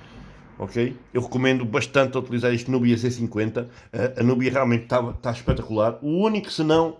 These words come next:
é mesmo, são as atualizações. Ainda não recebeu o Android catorze, já devia ter recebido, ainda não recebeu. Eh, acho que a versão chinesa já recebeu, mas esta versão internacional não recebeu. Como vocês veem também, os,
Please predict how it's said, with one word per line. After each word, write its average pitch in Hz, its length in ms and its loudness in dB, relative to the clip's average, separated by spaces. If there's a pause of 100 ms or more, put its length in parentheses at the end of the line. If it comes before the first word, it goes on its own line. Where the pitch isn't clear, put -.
é 139 140 0
mesmo, 135 440 -2 (320)
são 147 340 2
as 135 160 2
atualizações. 127 720 -2
Ainda 151 140 2
não 151 100 4
recebeu 131 240 -2
o 123 60 4
Android 113 260 4
catorze, 120 500 -2
já 117 120 0
devia 120 180 0
ter 123 120 -2
recebido, 135 500 -2 (560)
ainda 151 180 4
não 156 120 4
recebeu. 127 460 -2 (440)
Eh, 123 180 2
acho 123 180 0
que 139 60 -2
a 131 40 -2
versão 127 240 -2
chinesa 123 380 0
já 113 140 2
recebeu, 120 320 -2
mas 147 140 2
esta 135 180 0
versão 127 400 0
internacional 123 640 0
não 135 140 2
recebeu. 92 440 -6 (320)
Como 120 140 -2
vocês 135 280 0
veem 131 300 -2
também, 123 440 -4
os, 120 160 -6